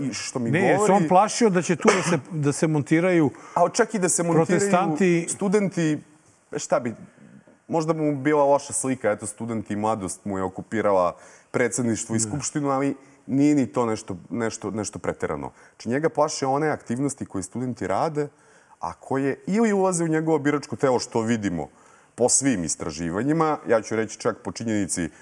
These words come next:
Speaker 1: što ih Faktor Plus i Ipsos ne objavljuju,
Speaker 2: Ne objavljuju.
Speaker 1: a sa druge strane što su ljudi očigledno podstaknuti i konačno imaju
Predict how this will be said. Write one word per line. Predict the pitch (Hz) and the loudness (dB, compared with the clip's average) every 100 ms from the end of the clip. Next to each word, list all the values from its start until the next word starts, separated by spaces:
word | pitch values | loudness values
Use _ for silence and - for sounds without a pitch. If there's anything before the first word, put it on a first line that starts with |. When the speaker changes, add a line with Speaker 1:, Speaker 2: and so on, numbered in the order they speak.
| - | -18
Speaker 1:
što | - - | -10 -4
ih | 104 - | -4 2
Faktor | - - - | 0 0 -8
Plus | - 104 - | -6 -6 -4
i | 98 | -6
Ipsos | 92 - - | -6 -8 -10
ne | 85 | -8
objavljuju, | 82 117 156 202 247 | -6 2 2 2 2
Speaker 2:
Ne | |
objavljuju. | 240 101 104 98 95 - | 2 0 -4 -4 -6 0
Speaker 1:
a | 147 208 | 2 4
sa | - 190 | 2 0
druge | 180 180 160 | 0 2 0
strane | - 165 175 180 | 2 0 2 0
što | 156 - 147 131 - | -2 0 2 4 2
su | - - | -2 -2
ljudi | 110 160 170 143 | 0 0 2 2
očigledno | 117 - 107 131 151 127 | 0 -2 0 0 2 -2
podstaknuti | - 156 160 - - 165 135 143 131 | 2 0 2 -2 -2 -2 -2 -2 -4
i | 101 | -6
konačno | - 135 165 180 - 135 | -4 -2 0 0 -2 0
imaju | 135 165 170 139 | 0 2 2 0